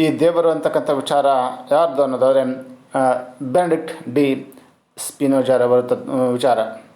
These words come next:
ಮಕ್ಕಳೇ, ಇಲ್ಲಿ ಈಗ ನಾವು ಎಚ್ ನರಸಿಂಹ ಅವರ ಫೋಟೋವನ್ನ ನೋಡ್ತೇವೆ. ಇವರೇ ನಮ್ಮ ಈ ಪಾಠದ ಲೇಖಕರು. ಮುಂದೆ ಈ ಪಾಠದ ಆಶಯ ಏನು ಅನ್ನೋದನ್ನ ನೋಡ್ತಾ ಹೋಗೋಣ. ನೋಡಿ, ಪುಸ್ತಕವನ್ನ ತೆಗಿರಿ, ಸ್ವಲ್ಪ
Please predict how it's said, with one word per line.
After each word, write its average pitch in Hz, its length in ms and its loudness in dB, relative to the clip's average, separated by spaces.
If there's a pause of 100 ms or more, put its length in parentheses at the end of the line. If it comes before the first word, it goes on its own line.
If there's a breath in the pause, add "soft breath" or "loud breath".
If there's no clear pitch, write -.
(800 loud breath)
ಮಕ್ಕಳೇ, - 580 -2 (160)
ಇಲ್ಲಿ 240 240 4
ಈಗ 214 360 0
ನಾವು 190 280 2
ಎಚ್ 196 180 0
ನರಸಿಂಹ 220 360 2
ಅವರ 190 200 4
ಫೋಟೋವನ್ನ 180 500 0
ನೋಡ್ತೇವೆ. 170 380 2
ಇವರೇ 175 240 2
ನಮ್ಮ 165 440 0
ಈ 156 80 2
ಪಾಠದ 156 540 0
ಲೇಖಕರು. 151 500 0 (440 loud breath)
ಮುಂದೆ 214 200 2
ಈ 185 120 -2
ಪಾಠದ 220 300 0
ಆಶಯ 208 400 2
ಏನು 196 160 2
ಅನ್ನೋದನ್ನ 170 360 0
ನೋಡ್ತಾ 156 320 0
ಹೋಗೋಣ. 151 320 0 (960)
ನೋಡಿ, 180 300 2
ಪುಸ್ತಕವನ್ನ 180 680 -2
ತೆಗಿರಿ, 151 440 0 (100)
ಸ್ವಲ್ಪ 165 400 0